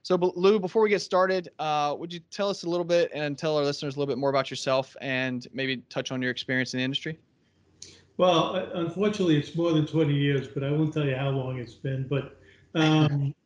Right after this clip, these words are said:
Speaker 2: <laughs> you know, I, I've been lucky enough in my career. I started with a company called Digital Equipment Corporation and then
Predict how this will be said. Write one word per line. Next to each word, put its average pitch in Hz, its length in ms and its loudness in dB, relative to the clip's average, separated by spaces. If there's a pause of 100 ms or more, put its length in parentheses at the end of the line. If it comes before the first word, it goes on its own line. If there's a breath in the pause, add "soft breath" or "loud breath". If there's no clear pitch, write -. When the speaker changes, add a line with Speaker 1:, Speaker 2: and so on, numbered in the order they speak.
(180)
Speaker 2:
<laughs> - 300 -12
you 202 120 4
know, 190 220 4
I, 190 280 -2 (280)
I've 156 460 0
been 175 180 4
lucky 180 340 2
enough 160 260 2
in 160 80 0
my 151 100 0
career. 147 440 2
I 135 40 2
started 147 460 0
with 139 140 -4
a - 20 -6
company 143 420 -4
called 139 300 -2
Digital 139 280 0
Equipment 143 320 0
Corporation 147 800 0
and 135 100 -2
then 135 240 -4